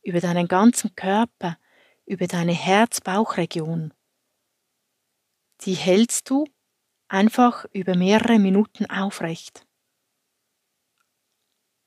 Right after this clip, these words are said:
Und du kannst völlig frei und kreativ sein.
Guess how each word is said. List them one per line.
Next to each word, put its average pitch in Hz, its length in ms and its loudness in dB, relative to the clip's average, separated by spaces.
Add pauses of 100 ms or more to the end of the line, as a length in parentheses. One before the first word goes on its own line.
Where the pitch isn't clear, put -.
(460)
Und 196 220 -4
du 196 60 0
kannst 185 380 -4
völlig 240 400 4
frei 214 580 2 (100)
und 180 140 -4
kreativ 214 600 0
sein. 156 540 -6